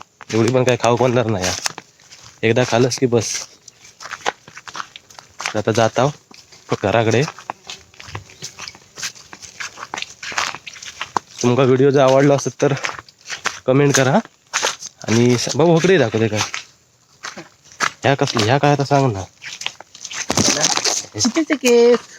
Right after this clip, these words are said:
Speaker 2: अशी काढून,
Speaker 1: हम्म.
Speaker 2: अशी काढायची आणि डोकीत माळायची.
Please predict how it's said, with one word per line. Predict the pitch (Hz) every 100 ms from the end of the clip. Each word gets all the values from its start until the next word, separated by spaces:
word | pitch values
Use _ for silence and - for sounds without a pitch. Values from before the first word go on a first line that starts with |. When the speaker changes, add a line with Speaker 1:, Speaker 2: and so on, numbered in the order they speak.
| - - - - - - - - -
Speaker 2:
अशी | 185 - -
काढून, | 175 151 160 170 220 285 294 - - -
Speaker 1:
हम्म. | 127 117 101 -
Speaker 2:
अशी | -
काढायची | - 156 143 156 151 123 151 175
आणि | 170 156
डोकीत | 180 156 - -
माळायची. | 180 123 117 117 -